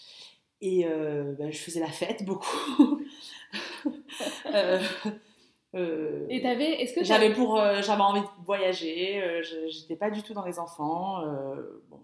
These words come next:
Speaker 1: j'étais pas du tout aussi avec la personne avec qui j'étais. Euh, et donc c'est ça aussi qui change beaucoup. Euh, quoi, j'étais pas dans les enfants, <laughs> j'y pensais pas, mais parce que j'avais aussi, euh,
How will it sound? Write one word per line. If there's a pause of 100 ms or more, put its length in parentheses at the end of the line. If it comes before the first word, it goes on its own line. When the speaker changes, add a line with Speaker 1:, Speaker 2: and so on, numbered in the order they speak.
Speaker 1:
j'étais
pas
du
tout
aussi
avec
la
personne
avec
qui
j'étais. (760)
Euh, (840)
et
donc
c'est
ça
aussi
qui
change
beaucoup. (460)
Euh, (1040)
quoi,
j'étais
pas
dans
les
enfants,
<laughs>
j'y
pensais
pas, (160)
mais
parce
que
j'avais
aussi,
euh,